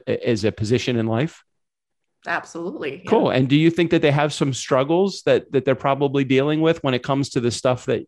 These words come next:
Speaker 1: that, that you probably can fix?
Speaker 2: Probably, yeah.
Speaker 1: Yeah,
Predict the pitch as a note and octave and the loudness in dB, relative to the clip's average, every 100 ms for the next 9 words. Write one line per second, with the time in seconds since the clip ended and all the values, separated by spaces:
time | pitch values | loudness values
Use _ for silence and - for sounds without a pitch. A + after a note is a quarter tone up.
0 | - A2+ A2 - - A#2 B2 A#2 A#2+ B2+ | -2 -2 -2 -4 -4 -2 -2 0 2 4
1 | B2 A#2+ _ - - A#2+ A#2+ A#2 A2+ A#2 | 2 -4 _ -10 -2 0 0 0 -2 -2
2 | G#2+ C#3+ - - - _ _ _ _ _ | -2 -2 -4 -18 -20 _ _ _ _ _
3 | _ _ _ - - - G3+ - F#3+ F#3 | _ _ _ -14 -12 -10 -8 -6 -6 -6
4 | C#4+ F#3+ E4+ D#4 | -8 -6 -2 -4